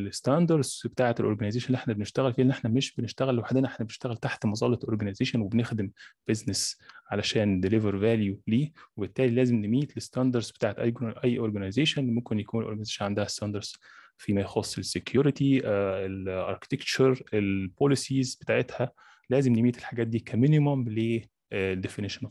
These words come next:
done بتاعنا. كمان التيم، ال scrum team يقدر يعرف his own definition of done على، آه، زيادة على ال standards دي فيما يتناسب مع ال product بتاعه.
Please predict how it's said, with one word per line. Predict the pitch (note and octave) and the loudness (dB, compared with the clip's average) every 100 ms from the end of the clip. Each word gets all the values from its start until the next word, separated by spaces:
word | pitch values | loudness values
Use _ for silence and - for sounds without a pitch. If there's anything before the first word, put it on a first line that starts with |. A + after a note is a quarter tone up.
| - | -4
done | |
بتاعنا. | G2 F2 B2+ C3 C#3 - - - - | -2 0 2 4 2 -2 -20 -18 -2
كمان | G#2+ C3 F3+ | 2 6 6
التيم، | D3 - D#3 D3 A#2 - _ _ - | 4 2 4 6 4 0 _ _ -8
ال | G2 | -6
scrum | - C#3 C3 | 0 0 2
team | |
يقدر | B2 A#2+ C3 A#2+ A#2+ - - | 0 0 0 0 -2 -6 -8
يعرف | G#2 G2+ A2+ G#2+ - - - G#2+ | -2 -2 -2 -4 -8 -16 -6 -4
his | |
own | F#2 - B2+ B2+ B2+ A2 - | -4 2 4 6 6 4 0
definition | G#2+ A2 A2+ A2+ G2+ | 0 0 0 0 -2
of | - B2 | 0 0
done | A#2+ A2+ | 2 0
على، | F#2+ G2+ C3+ A#2+ G2+ _ _ _ _ A2 | -2 0 2 2 0 _ _ _ _ 0
آه، | G#2 G#2 - A2 | 0 0 -4 -2
زيادة | G#2 B2+ A#2+ | 4 4 4
على | G2+ B2 A#2+ | 2 2 0
ال | G#2+ | -2
standards | - B2+ B2+ A#2 - - | -2 0 0 -2 -6 -4
دي | D#3 D#3+ D3 - - _ | 0 0 -2 -14 -20 _
فيما | - D3 C3+ | -2 2 2
يتناسب | A#2+ A#2+ A#2+ - G#2 - | 2 0 -2 -2 -4 -2
مع | G#2 G2 - - | -2 -4 -4 -2
ال | F#2+ - | -2 -2
product | G#2 - - | -4 -6 -4
بتاعه. | - D#2+ | -2 -2